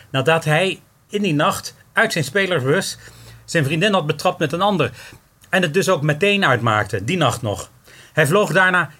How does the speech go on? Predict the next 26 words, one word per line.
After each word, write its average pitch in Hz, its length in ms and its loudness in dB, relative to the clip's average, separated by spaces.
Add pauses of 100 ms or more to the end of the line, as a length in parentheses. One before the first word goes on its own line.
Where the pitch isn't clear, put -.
(120)
iets - 240 -6
te - 80 -2
hard 175 400 0
uit 139 140 0
de 151 60 -2
bocht 147 480 0
op 139 160 -4
weg 151 160 2
naar 147 140 2
huis. 139 400 2 (500)
Maar 151 100 2
het 147 100 0
was 135 100 0
wel 185 300 2
vijf 190 280 0
uur 165 100 -4
's - 60 -8
nachts. 110 400 -2 (460)
Door 180 180 -2
een 165 100 0
wonder 202 280 2
had 185 120 0
hij 175 100 2
alleen 190 220 0
maar 165 100 -2
schaafwonden 120 680 0